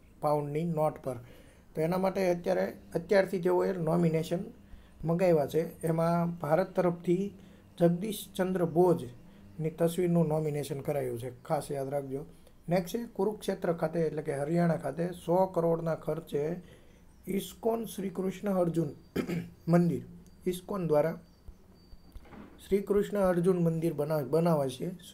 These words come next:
કુરુક્ષેત્રની અંદર, હરિયાણા ખાતે, જેમાં એની આધારશિલા રાખશે પી એમ, બરાબર?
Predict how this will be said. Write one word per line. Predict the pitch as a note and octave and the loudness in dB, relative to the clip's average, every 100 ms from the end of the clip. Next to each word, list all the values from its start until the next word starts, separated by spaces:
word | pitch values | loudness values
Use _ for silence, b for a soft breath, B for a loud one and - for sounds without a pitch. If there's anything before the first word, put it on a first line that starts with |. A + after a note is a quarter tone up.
| - | -10
કુરુક્ષેત્રની | F3+ F3+ F3 D#3+ D#3 D3 C3+ | -2 -2 -2 -6 -4 -4 -6
અંદર, | C3 C#3+ E3 - B B B B D3 | -6 -6 -8 -10 B B B B -6
હરિયાણા | D3+ E3 D3 | 0 2 0
ખાતે, | C3+ C3 D3+ E3+ B B B B B B B B B B - E3 | -4 -4 -4 -10 B B B B B B B B B B -14 -8
જેમાં | C#3+ E3+ F#3+ G3 G3 G3 - - - - - - | 0 0 2 2 2 -2 -6 -20 -20 -20 -20 -4
એની | E3+ F3 | 0 4
આધારશિલા | F3 E3+ F#3 E3+ F#3 F3 | 4 6 6 4 2 2
રાખશે | E3+ E3+ F#3 F#3 | 2 0 -2 -4
પી | F#3 F#3+ F#3 | -4 -4 0
એમ, | D#3+ A#2 - - - | 0 -2 -10 -16 -4
બરાબર? | E3 F#3 A3+ | 0 0 -2